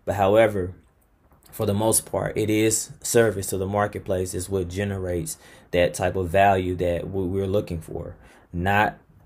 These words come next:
us as a person of faith and not us as a human being. So I just wanted to get that clear, you know, before we really jump into the content of this episode. And that'll kinda, like,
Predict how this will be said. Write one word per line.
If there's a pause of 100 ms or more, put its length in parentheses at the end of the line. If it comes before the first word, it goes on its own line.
us
as
a
person
of
faith (200)
and
not
us
as
a
human
being. (400)
So
I
just
wanted
to
get
that
clear, (380)
you
know,
before
we
really
jump
into
the
content
of
this
episode. (800)
And
that'll
kinda,
like,